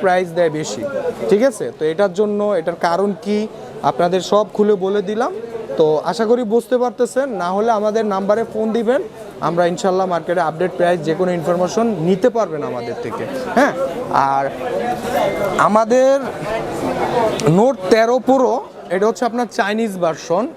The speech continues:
এটা হচ্ছে আপনার ঊনত্রিশ হাজার টাকা, আট জিবি র্যাম, দুইশো ছাপ্পান্ন জিবি রোম, বর্তমান দাম হচ্ছে কত? ঊনত্রিশ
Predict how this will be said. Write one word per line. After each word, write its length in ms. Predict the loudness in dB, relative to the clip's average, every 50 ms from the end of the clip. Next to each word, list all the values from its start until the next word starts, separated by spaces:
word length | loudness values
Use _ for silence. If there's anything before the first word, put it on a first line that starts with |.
| -14 -10 0 0 2
এটা 100 | 2 2 0
হচ্ছে 160 | 2 2 2 2 2
আপনার 280 | 0 0 0 0 2 0 0 -4 -10 -12 -16 -18 -16 -16 -14 -14 -14 -4 0 2
ঊনত্রিশ 360 | 2 2 2 2 0 0 0 0 -2
হাজার 180 | 0 0 -2 -2 -4
টাকা, 160 | -6 -6 -4 -6 -6 0 0
আট 80 | 0 0 0
জিবি 160 | 0 0 4 4
র্যাম, 180 | 4 2 2 -2
দুইশো 180 | -4 -2 -2 -2 -2
ছাপ্পান্ন 300 | -2 -4 -2 -2 -2 -2 -2 -2
জিবি 160 | -2 -2 0
রোম, 140 | 0 0 0 0 0
বর্তমান 320 | 0 0 0 0 0 0 2 2
দাম 100 | 2 0 0
হচ্ছে 160 | -2 -2 -2 -2 0
কত? 140 | 0 2 2 2 2 0 -8 -18 -18 -18 -8 -2 2
ঊনত্রিশ 320 | 2 4 4 4 2 2